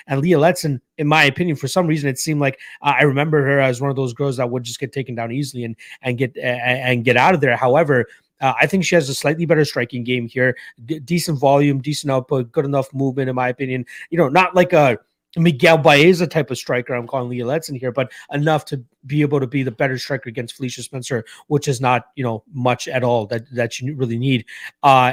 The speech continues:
and, and then in terms of the takedowns, which is where my concern lays, if Letson, uh, gets taken down here, uh, what she's shown in the past before is that she works back to her feet pretty easily. Like, she, she doesn't really settle on bottom. She gets back to her feet. However, the difference here is Felicia Spencer is probably the best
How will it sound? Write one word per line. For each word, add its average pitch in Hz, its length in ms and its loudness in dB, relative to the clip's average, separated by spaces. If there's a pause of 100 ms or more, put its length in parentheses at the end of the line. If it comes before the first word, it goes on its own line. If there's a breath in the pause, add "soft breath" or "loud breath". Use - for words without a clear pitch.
and, 165 180 2
and 170 140 4
then 190 140 6
in 196 80 2
terms 175 240 -2
of 156 100 2
the 170 160 2
takedowns, 143 260 -2
which 139 200 -6
is 131 100 -8
where 143 120 0
my 131 160 -2
concern 131 420 -6
lays, 147 360 0 (220 loud breath)
if 143 160 -14
Letson, 156 480 -2
uh, 135 200 0 (200)
gets 180 240 0
taken 143 280 -2
down 123 220 0
here, 123 320 0 (360 soft breath)
uh, 139 60 4
what 151 180 2
she's 170 160 0
shown 202 300 0
in 196 80 -2
the 170 80 -2
past 185 320 -2
before 143 300 -2
is 131 100 -2
that 135 180 0 (160 loud breath)
she - 140 0
works 175 240 2
back 160 180 0
to - 80 -6
her 139 80 0
feet 147 180 -2
pretty 143 200 -2
easily. 120 400 -6
Like, 120 180 -6
she, 131 320 -4 (200 loud breath)
she 170 120 -6
doesn't 170 240 0
really 160 160 2
settle 151 300 0
on 147 120 0
bottom. 147 320 2
She - 160 -8
gets 143 200 -4
back 135 200 -2
to 147 100 -6
her 131 40 -4
feet. 139 320 -6 (240 loud breath)
However, 147 380 2
the 117 80 -10
difference 143 380 -6
here 139 100 -6
is 123 80 -10
Felicia 143 300 -6
Spencer 131 320 -8
is 120 40 -12
probably 135 200 -4
the 123 40 -8
best 139 460 -4